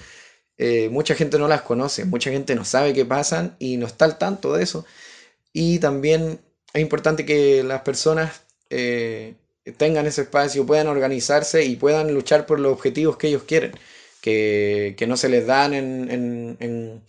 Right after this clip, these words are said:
en instituciones más oficiales, que les cuesta siempre más. Entonces, eh, eh, es bueno que se organicen y,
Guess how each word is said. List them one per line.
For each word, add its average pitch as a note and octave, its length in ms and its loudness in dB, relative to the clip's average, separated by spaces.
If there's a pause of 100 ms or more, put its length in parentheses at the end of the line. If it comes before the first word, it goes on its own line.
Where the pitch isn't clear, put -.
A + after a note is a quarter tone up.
(340)
en A#2+ 120 -4
instituciones A#2+ 500 -4
más C3 160 0
oficiales, C3+ 560 0
que A#2+ 120 -4
les A2 140 -4
cuesta C3 840 -2 (380)
siempre B2 800 0
más. D3+ 460 -2
Entonces, B2+ 760 -4 (360)
eh, B2 640 -4 (380)
eh, C3+ 240 2
es B2+ 140 0
bueno D#3 220 4
que C#3 80 2
se D3 100 0
organicen D3 560 0
y, B2+ 460 -6